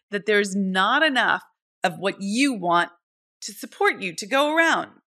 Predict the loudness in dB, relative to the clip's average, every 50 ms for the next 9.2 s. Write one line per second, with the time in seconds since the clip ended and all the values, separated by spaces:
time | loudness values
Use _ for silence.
0 | _ _ -12 -12 -10 -4 0 2 2 2 2 0 0 0 0 -2 -2 -6 -10 _
1 | _ _ _ _ _ _ _ _ _ 0 2 2 2 0 0 -2 -6 -4 -2 -2
2 | -2 0 0 -2 -2 -2 -8 -10 -10 -8 -10 -10 -10 -10 -10 -4 0 2 2 2
3 | 2 0 -2 -4 -4 -8 -14 _ -4 -4 -4 -4 -8 -12 _ _ _ _ _ _
4 | _ _ _ _ _ 6 6 8 6 6 2 0 0 0 0 0 0 -4 -6 -8
5 | 0 4 4 4 4 4 0 0 0 -4 -2 0 0 -2 -2 -6 -12 -12 -10 -8
6 | -4 -2 -2 -2 -2 -4 -10 -18 _ _ _ _ _ _ -2 -2 -2 -2 -4 -6
7 | -8 _ -4 -2 0 0 -2 -4 -6 -6 -6 -6 -6 -6 -8 -10 -12 -14 -16 _
8 | _ _ _ _ -6 -6 -4 -4 -4 -2 0 0 0 0 0 -2 -2 -2 -4 -6
9 | -6 -6 -6 -12